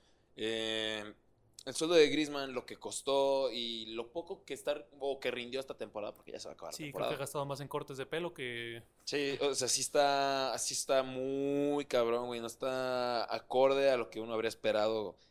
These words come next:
Speaker 1: que hiciera Griezmann, así como pasó con Coutinho, así como pasó con Dembélé, así como pasó con muchos otros jugadores, como Ibra, güey, por ejemplo.
Speaker 2: Coutinho, si estás viendo esto,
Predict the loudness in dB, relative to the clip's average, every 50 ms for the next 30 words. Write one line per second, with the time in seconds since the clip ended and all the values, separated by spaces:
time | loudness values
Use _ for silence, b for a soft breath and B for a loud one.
0 | b _ _ -10 -8 -4 0 2 4 4 6 4 2 0 -4 -10 _ _ -20 -20
1 | _ _ _ _ _ _ _ -20 -20 _ _ -8 -4 0 0 0 0 0 -2 -6
2 | -8 _ _ -18 -18 -14 -10 -10 -10 -10 -10 -10 -8 -6 -8 -8 -10 -12 -16 -16
3 | -20 -12 -10 -8 -6 -4 -4 -6 -6 -8 -14 _ _ _ -18 -18 -18 -20 -20 -20
4 | -20 -20 -20 -20 -20 -16 -16 -16 -16 -16 -20 -20 -20 -20 -20 -12 -4 2 2 2
5 | 2 2 -2 b b b b b b b b b b _ -16 -16 -14 -12 -12 -12
6 | -12 -12 -10 -8 -8 -8 -8 -8 -8 -10 -10 -10 -12 -14 -12 -10 -10 -10 -10 -12
7 | -14 -12 -12 -12 -12 -10 -8 -6 -4 -2 -2 -2 -2 -2 -2 -4 -4 -4 -6 -10
8 | -14 _ _ _ _ _ _ _ -20 -16 -12 -12 -12 -12 -12 -16 -18 b b b
9 | b b b _ -6 -6 -4 -2 -2 -2 -2 -4 -6 -8 -8 -8 -6 -4 -4 -2
10 | -2 -2 -2 -2 -4 -6 -6 -8 -8 -8